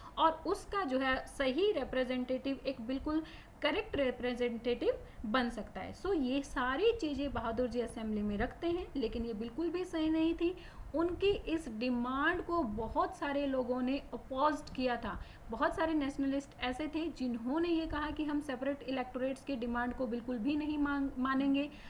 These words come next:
Assembly में चारों तरफ anger फैल गया था, dismay फैल गया था, बहुत सारी debates इसके ऊपर हो रही थी, बहुत सारे लोगों ने इसके against, offered, against किया था। Mostly नेशनलिस्ट ये नहीं चाहते थे कि किसी type का कोई भी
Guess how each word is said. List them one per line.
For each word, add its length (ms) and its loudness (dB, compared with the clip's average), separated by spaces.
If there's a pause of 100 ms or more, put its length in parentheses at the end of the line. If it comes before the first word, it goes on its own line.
(160)
Assembly 420 2
में 140 2
चारों 240 0
तरफ 340 -4
anger 260 2
फैल 220 0
गया 240 0
था, 180 -4
dismay 400 0
फैल 240 0
गया 260 0
था, 100 -4
बहुत 300 -6
सारी 180 0
debates 480 0
इसके 240 -6
ऊपर 300 0
हो 180 -2
रही 220 0
थी, 220 0 (360)
बहुत 260 0
सारे 200 0
लोगों 300 2
ने 100 4
इसके 360 -2
against, 540 0 (100)
offered, 680 2
against 380 0
किया 300 0
था। 220 0 (460)
Mostly 680 4
नेशनलिस्ट 560 0
ये 140 2
नहीं 300 2
चाहते 360 0
थे 220 -2
कि 160 -2
किसी 260 -2
type 240 -2
का 100 -2
कोई 480 0
भी 440 2